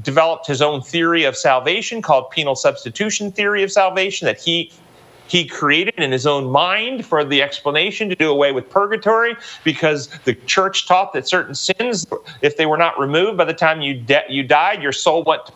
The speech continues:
purgatory, and those sins where you suffered and were being purged from your soul. So he, um,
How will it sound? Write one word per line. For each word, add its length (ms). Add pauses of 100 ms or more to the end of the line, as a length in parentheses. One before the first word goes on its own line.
(100)
purgatory, 640
and 120
those 180
sins 320
where 100
you 120
suffered 420
and 100
were 80
being 320
purged 520
from 140
your 140
soul. 480 (220)
So 180
he, 400 (520)
um, 180